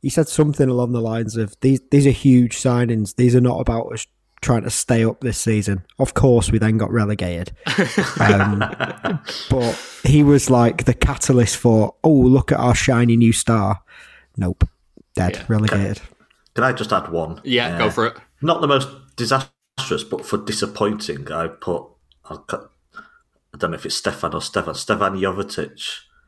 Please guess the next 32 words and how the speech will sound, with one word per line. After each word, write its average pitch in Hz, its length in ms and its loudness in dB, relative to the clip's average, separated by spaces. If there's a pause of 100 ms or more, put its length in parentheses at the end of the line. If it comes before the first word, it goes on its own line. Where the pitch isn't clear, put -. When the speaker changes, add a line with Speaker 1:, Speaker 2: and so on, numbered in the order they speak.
(500)
Speaker 2:
'cause 92 200 -4
I 90 100 0
was 87 220 -6
absolutely 92 480 -4 (180)
Speaker 1:
Yeah. 220 140 6
Speaker 2:
convinced 214 280 0
he 82 160 -6
was 76 140 -12
going 78 260 -10
to - 140 -16
be 82 300 -6
a 82 80 -4
world 87 560 0
star 78 480 -2
when 73 120 -10
he 71 80 -12
came 71 300 -16
to - 180 -14
us. 67 200 -18 (580)
And 90 140 -6
he 90 80 -2
just - 340 -4
kind 90 280 -2
of, 90 260 -6
yeah, 95 180 -4
flitted - 400 -12
about. 85 420 -4 (420)
Uh, 104 240 0
more 104 260 2
known 95 200 0
for 92 140 -4
his - 400 -4